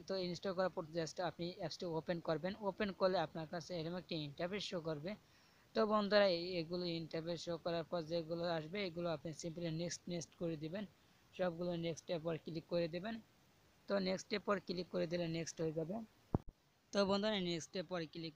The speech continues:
করে দেবেন, অথবা আপনি চাইলে উপরে skip লেখা আছে, স্কিপের পর click করলে হয়ে যাবে। তো just এ, তারপর get স্টার্টের পর click করে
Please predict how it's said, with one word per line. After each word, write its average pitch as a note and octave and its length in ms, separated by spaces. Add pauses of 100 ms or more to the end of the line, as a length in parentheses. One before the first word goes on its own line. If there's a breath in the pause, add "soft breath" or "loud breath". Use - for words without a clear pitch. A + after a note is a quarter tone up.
করে F3 120 (100)
দেবেন, E3+ 220 (120)
অথবা F#3 280 (180)
আপনি E3 180 (140)
চাইলে E3+ 220 (160)
উপরে E3 440
skip F3+ 280
লেখা F3+ 240
আছে, F3+ 160 (200)
স্কিপের F#3+ 380
পর F#3 100 (120)
click D#3+ 280
করলে E3 240
হয়ে D#3 200
যাবে। D#3+ 220 (500 loud breath)
তো G3+ 60 (120)
just G3+ 280
এ, G3 160
তারপর F#3 220 (120)
get E3+ 160 (160)
স্টার্টের F3+ 360
পর F3+ 80 (120)
click D#3 260
করে E3 140